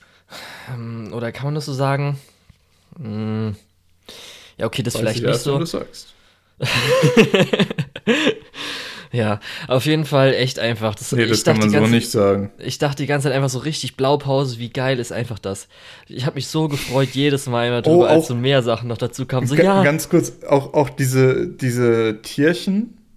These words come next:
Speaker 1: Ja, das
Speaker 2: die
Speaker 1: ist
Speaker 2: sie
Speaker 1: jetzt
Speaker 2: wie so eine Disney-Prinzessin dann,
Speaker 1: Ja.
Speaker 2: dann bekommen.
Speaker 1: Das ist hier natürlich
Speaker 2: Auch?
Speaker 1: mit dem Dämonen ein bisschen eher
Speaker 2: Aber ich
Speaker 1: noch
Speaker 2: fänd
Speaker 1: so.
Speaker 2: das, ich fänd das ganz nett,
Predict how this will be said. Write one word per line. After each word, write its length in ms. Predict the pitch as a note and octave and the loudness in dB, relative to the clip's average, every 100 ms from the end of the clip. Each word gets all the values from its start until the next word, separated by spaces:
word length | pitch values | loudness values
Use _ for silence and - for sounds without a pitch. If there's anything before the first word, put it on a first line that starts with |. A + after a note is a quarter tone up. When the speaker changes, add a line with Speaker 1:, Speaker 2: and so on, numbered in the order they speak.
| _ - _ _ _ _ _ _ - - _ _ _ | _ -20 _ _ _ _ _ _ -20 -20 _ _ _
Speaker 1:
Ja, 200 | - C3 | -2 2
das 140 | C3+ C3+ | 4 2
Speaker 2:
die 0 | |
Speaker 1:
ist 120 | C3 | 4
Speaker 2:
sie 60 | C#3 | 4
Speaker 1:
jetzt 120 | C3+ | 4
Speaker 2:
wie 100 | C#3+ | 2
so 120 | C#3+ | 2
eine 140 | C#3 C3 | 2 4
Disney-Prinzessin 1000 | D3 E3 D#3 C#3+ C#3+ C#3 D3+ C#3 D3 C3+ | 2 4 0 2 0 2 0 0 2 4
dann, 100 | A#2+ | 4
Speaker 1:
Ja. 260 | A2 A2 | 4 2
Speaker 2:
dann 240 | D3 C#3 C3 | 0 -2 -2
bekommen. 420 | B2+ - C#3 C#3 | -2 0 0 2
Speaker 1:
Das 140 | D3 | 0
ist 80 | C#3+ | 0
hier 140 | - D#3+ | -2 0
natürlich 260 | C#3 C#3+ | 4 4
Speaker 2:
Auch? 20 | C#3+ | 4
Speaker 1:
mit 120 | C#3 | 2
dem 100 | C3+ | 2
Dämonen 420 | B2 B2 D3 F3+ | 2 4 4 4
ein 40 | |
bisschen 340 | E3 D#3 D#3+ C#3+ | 0 -2 -2 -2
eher 300 | C3 C#3+ C#3 | 0 2 4
Speaker 2:
Aber 40 | |
ich 100 | C3+ | 4
Speaker 1:
noch 20 | |
Speaker 2:
fänd 200 | C3+ E3 | 4 2
Speaker 1:
so. 0 | C3+ | 2
Speaker 2:
das, 260 | C3+ - | 0 -2
ich 160 | - - | -12 -4
fänd 220 | - F#3 | 0 0
das 140 | F#3 - | -2 -4
ganz 300 | E3 E3 - | -4 -2 0
nett, 340 | D3 B2 - | 2 2 0